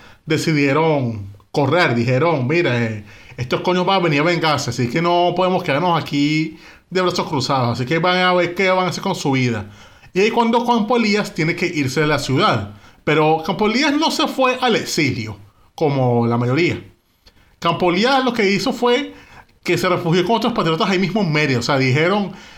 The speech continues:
"Miren, ¿para qué vamos a ir tan lejos si aquí hay sitio bastante para esconderse?". Se fue para las montañas ahí y estuvo como que acampando con, con sus amigos esperando, esperando volver. O sea, dijeron, "Aquí no nos van a encontrar. Y en caso de que,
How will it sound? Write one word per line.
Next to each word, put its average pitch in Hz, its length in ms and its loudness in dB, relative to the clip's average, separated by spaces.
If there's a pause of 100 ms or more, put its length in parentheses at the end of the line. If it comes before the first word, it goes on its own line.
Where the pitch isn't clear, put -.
(100)
"Miren, 208 220 0
¿para 170 120 -2
qué 190 60 0
vamos 240 160 0
a 180 60 2
ir 175 80 -2
tan 220 180 2
lejos 220 240 0
si 220 160 -2 (100)
aquí 160 200 -2
hay 156 80 0
sitio 202 260 0 (180)
bastante 160 420 -2
para 175 160 -2
esconderse?". 117 580 -2 (340)
Se - 140 -2
fue 185 120 0
para 285 180 2
las 240 80 4
montañas 202 540 2
ahí 320 720 0 (360)
y 208 60 -2
estuvo 190 280 0
como 233 160 -2
que 220 80 -2
acampando 180 640 0
con, 190 260 0
con 180 140 -2
sus 156 140 -2
amigos 156 280 0
esperando, 175 760 0 (600)
esperando 151 480 0
volver. 151 520 4
O 139 60 0
sea, 160 120 2
dijeron, 175 320 0
"Aquí 160 120 -2
no 214 60 0
nos 208 260 2
van 180 100 2
a 202 40 0
encontrar. 135 500 -2
Y 156 60 0
en 147 80 -2
caso 185 280 0
de 226 120 2
que, 170 380 -2